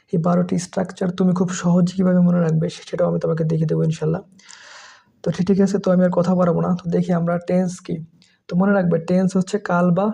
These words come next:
সময়। তাহলে টেন্স কী? টেন্স মানে হচ্ছে কাল বা সময়। তো কাল বা সময়টা কী আসলে? তো মনে রাখবা যে আমরা হচ্ছে আসলে তিনটা সময়ের মধ্যে আবদ্ধ। একটা হচ্ছে,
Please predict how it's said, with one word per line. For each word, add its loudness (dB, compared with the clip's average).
সময়। -4
তাহলে -4
টেন্স -2
কী? -2
টেন্স 2
মানে 2
হচ্ছে 0
কাল 0
বা 2
সময়। -2
তো -18
কাল 0
বা 2
সময়টা 0
কী 0
আসলে? -2
তো -14
মনে 2
রাখবা 0
যে 2
আমরা 2
হচ্ছে 0
আসলে -2
তিনটা -2
সময়ের -2
মধ্যে -2
আবদ্ধ। 0
একটা -2
হচ্ছে, -6